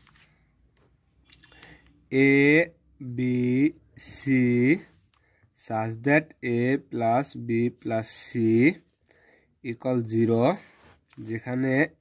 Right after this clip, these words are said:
A, B, C belongs real number। আমার A, B, C দেয়া আছে এবং তিনটা যোগফল কত দেয়া আছে? জিরো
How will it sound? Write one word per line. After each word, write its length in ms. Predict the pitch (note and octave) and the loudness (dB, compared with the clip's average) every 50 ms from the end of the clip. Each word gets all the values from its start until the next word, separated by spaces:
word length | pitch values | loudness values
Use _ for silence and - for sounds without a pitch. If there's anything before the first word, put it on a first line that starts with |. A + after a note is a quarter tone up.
| _ - | _ -8
A, 180 | B2 A#2 A2+ A2+ A2+ A2+ B2 D3 E3 E3 _ _ _ - B2+ A#2 A2+ | -4 -2 -2 0 0 0 0 0 -2 -4 _ _ _ -14 -14 -10 -6
B, 20 | A#2 A#2 A2+ A2+ A2+ A#2 B2 D3 D#3 - _ _ - - - - | -2 0 0 2 2 2 2 0 0 -2 _ _ -20 -20 -18 -14
C 20 | - - A#2+ A#2 A#2 A#2 B2 D3+ F3 - _ _ _ _ _ _ _ _ - | -8 -6 -2 0 2 2 2 2 0 -2 _ _ _ _ _ _ _ _ -12
belongs 500 | - A2 A2 G#2+ A2 A2+ A#2+ C#3 E3+ E3+ - - _ _ _ _ _ _ _ _ _ _ _ _ _ _ _ _ _ _ _ _ _ _ _ _ _ _ _ _ _ _ - | -8 -4 -2 -2 0 0 0 0 -2 -4 -8 -16 _ _ _ _ _ _ _ _ _ _ _ _ _ _ _ _ _ _ _ _ _ _ _ _ _ _ _ _ _ _ -2
real 320 | C3+ B2+ C3+ C3+ C3 B2 A#2+ A#2 | 2 4 6 6 4 4 0 -2
number। 220 | G#2+ G#2 G2 F#2 - _ _ _ _ _ _ _ _ _ _ _ _ _ _ - | -4 -6 -8 -10 -14 _ _ _ _ _ _ _ _ _ _ _ _ _ _ -6
আমার 180 | A2+ A#2+ C3+ D3+ D#3+ D#3+ - D3+ | -2 0 0 0 0 0 2 2
A, 20 | C#3+ C#3+ C#3 | 4 4 4
B, 20 | C3+ C3+ C3+ C3 | 4 4 2 2
C 20 | - D3+ D3 | 0 0 0
দেয়া 120 | D3 D3 D3 D3 | 2 2 0 0
আছে 120 | - - E3 D#3+ | 0 0 0 0
এবং 100 | C#3+ C#3+ C#3+ C#3 - | 2 0 0 -2 -4
তিনটা 200 | C3+ B2 A#2 B2+ A#2+ A#2 | -6 -4 -4 -4 -4 -4
যোগফল 360 | B2 A2+ - - - C3+ C#3 | -4 -6 -6 -8 -8 -6 -6
কত 180 | D3+ - D3+ C3+ C#3+ C3 | -6 -6 -6 -6 -4 0
দেয়া 120 | C3 B2+ B2+ | 0 0 0
আছে? 120 | A#2+ - A#2+ A#2 | 0 -2 -2 0
জিরো 160 | A#2+ B2 B2 | 0 0 0